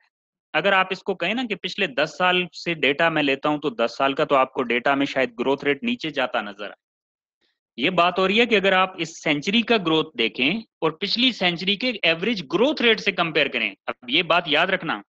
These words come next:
पीछे level compare हो रहा था। क्या compare हो रहा था? Level। अब बात हो रही है slope की। अगर आप log जीडीपी को time पे plot करेंगे, तो जो line बनेगी, उस line का slope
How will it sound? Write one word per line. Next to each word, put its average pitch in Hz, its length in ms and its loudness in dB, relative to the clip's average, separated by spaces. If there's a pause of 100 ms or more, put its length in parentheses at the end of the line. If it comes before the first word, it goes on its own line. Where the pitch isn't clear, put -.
(500)
पीछे 185 300 0
level 196 420 4
compare 196 440 2
हो 143 120 0
रहा 110 160 0
था। - 260 -18 (1300)
क्या 143 120 0
compare 160 400 -2
हो 165 100 0
रहा 165 120 2
था? 220 320 -6 (320)
Level। 139 580 0 (480)
अब 185 120 2
बात 175 340 0
हो 170 80 0
रही 180 160 -2
है 226 160 0
slope 185 560 -2
की। 107 300 -4 (1000)
अगर 175 260 0
आप 185 300 2 (320)
log 180 400 4
जीडीपी 175 520 -8
को 190 200 -6
time 175 420 -2
पे 175 160 -6
plot 147 420 0
करेंगे, 131 640 -2 (560)
तो 180 120 -2
जो 165 180 -4
line 170 480 0
बनेगी, 175 460 -2
उस - 300 -8
line 165 300 0
का 202 200 -2
slope 202 440 0